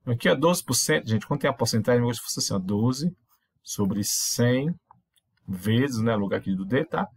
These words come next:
Quatrocentos, tá? Como aqui, ó, é multiplicação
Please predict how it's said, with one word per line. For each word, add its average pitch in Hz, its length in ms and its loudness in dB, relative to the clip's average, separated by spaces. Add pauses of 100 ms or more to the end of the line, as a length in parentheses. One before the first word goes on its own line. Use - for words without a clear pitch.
(600)
Quatrocentos, - 760 -4
tá? - 200 -4 (880)
Como 190 220 2
aqui, 190 320 2
ó, - 180 4 (220)
é 110 100 0
multiplicação 127 840 0